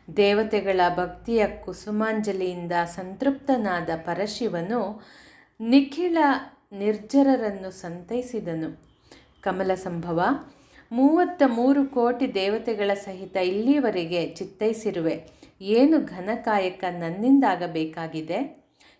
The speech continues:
ಖಿನ್ನವದನನಾದ ಸೃಷ್ಟಿಕರ್ತನು, "ಮಹಾದೇವ, ನನ್ನಿಂದ ಒಂದು ಅಚಾತುರ್ಯವಾಗಿದೆ. ದುಷ್ಟರ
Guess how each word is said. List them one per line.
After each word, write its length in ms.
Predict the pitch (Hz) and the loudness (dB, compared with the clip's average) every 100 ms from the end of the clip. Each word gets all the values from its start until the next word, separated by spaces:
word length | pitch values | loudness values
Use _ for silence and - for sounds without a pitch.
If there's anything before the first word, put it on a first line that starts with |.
| _ - | _ -2
ಖಿನ್ನವದನನಾದ 920 | 208 202 196 180 175 175 170 165 160 165 160 170 | 0 2 2 2 0 -4 -2 -2 0 0 0 -6
ಸೃಷ್ಟಿಕರ್ತನು, 1080 | - 247 240 170 - 170 196 285 202 269 - _ _ 185 | -8 -6 -2 -2 -4 -4 0 2 0 -6 -14 _ _ -10
"ಮಹಾದೇವ, 560 | 175 190 175 170 156 185 311 - _ _ _ _ _ _ _ _ | -6 -4 -2 -2 0 0 -2 -4 _ _ _ _ _ _ _ _
ನನ್ನಿಂದ 600 | 190 196 220 247 262 240 214 190 | -6 0 4 4 4 4 2 2
ಒಂದು 380 | 185 180 175 | -2 -4 -6
ಅಚಾತುರ್ಯವಾಗಿದೆ. 1300 | - - 214 208 208 180 185 170 160 160 160 165 - _ _ - - 208 | -6 -8 -6 -6 -8 -6 -4 -2 -4 -4 -6 -6 -10 _ _ -20 -20 0
ದುಷ್ಟರ 420 | 285 320 - 392 | 2 2 2 4